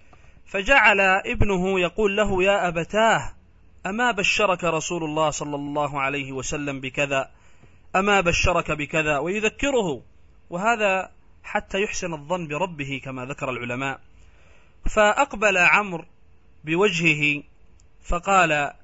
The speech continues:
"إن أفضل ما نعد شهادة أن لا إله إلا الله وأن محمد رسول الله. إني كنت على أطباق ثلاث." يقول عمرو بن العاص:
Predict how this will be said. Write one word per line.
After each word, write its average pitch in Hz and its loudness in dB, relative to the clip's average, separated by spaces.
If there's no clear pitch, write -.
"إن 185 -8
أفضل 165 -4
ما 151 -4
نعد 147 -6
شهادة 147 -4
أن 135 -6
لا 131 -2
إله 127 -4
إلا 120 -8
الله 104 -10
وأن 151 -4
محمد 165 -8
رسول 139 -6
الله. 120 -6
إني 190 -4
كنت 226 -8
على 160 2
أطباق 165 -2
ثلاث." 139 0
يقول 135 -2
عمرو 139 2
بن 131 -10
العاص: 170 0